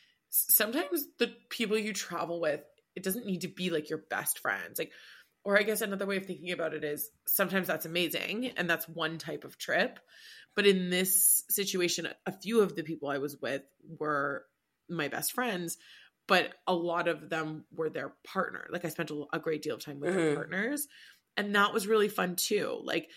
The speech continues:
Speaker 1: just because I was traveling, and obviously they, you know, it wasn't just me and their random, you know, their partners, uh, on our own all the time. But if we're at dinner and I'm sitting next to one of their partners, like, and again, this is where we're quite different.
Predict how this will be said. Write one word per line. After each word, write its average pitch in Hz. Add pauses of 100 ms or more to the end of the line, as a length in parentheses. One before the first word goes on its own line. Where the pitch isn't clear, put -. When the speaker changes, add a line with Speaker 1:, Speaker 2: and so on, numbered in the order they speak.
(320)
Speaker 1:
just 196
because 190 (140)
I 170
was 160
traveling, 160
and 160
obviously 151
they, 147 (460)
you -
know, -
it -
wasn't 160
just 175
me 180
and 165
their 156
random, 151 (100)
you 156
know, 143
their 147
partners, 156 (200)
uh, 160 (100)
on 170
our 160
own 202
all -
the 170
time. 190 (500)
But 220
if 226
we're 208
at 190
dinner 175
and 185
I'm 175
sitting 165
next -
to 147
one 156
of 143
their 143
partners, 190
like, 175 (920)
and 190
again, 160
this 165
is 165
where 156
we're 175
quite -
different. -